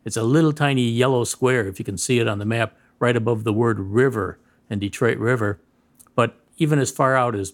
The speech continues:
as Belle Isle, that wasn't part of the city until eighteen seventy-nine. But by nineteen twenty-six, the whole area that you see on this map had been annexed, uh,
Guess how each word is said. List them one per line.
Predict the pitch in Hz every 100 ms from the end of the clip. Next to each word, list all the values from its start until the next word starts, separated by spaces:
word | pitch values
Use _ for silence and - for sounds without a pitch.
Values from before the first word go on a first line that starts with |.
| - -
as | 110 92
Belle | - 120
Isle, | 120 127 104 98
that | 131 165
wasn't | 143 123 107
part | - 113
of | 104
the | 90
city | - - 131 104
until | 95 107 -
eighteen | 117 123 - 107 98
seventy-nine. | - 101 95 98 104 120 95 92 _ _ _ _ _ _ _ _
But | - 117
by | 131 117 110 104 -
nineteen | 135 151 156 131
twenty-six, | 117 127 117 104 - - 196 127 - - - _ -
the | 110
whole | 131 131 143
area | 120 123 117
that | 107 104 -
you |
see | - - 113 107
on | 101
this | 92 -
map | 113 107 - _ _ _
had | 117 98
been | 104 -
annexed, | 110 110 104 98 - - _ _ -
uh, | 101 104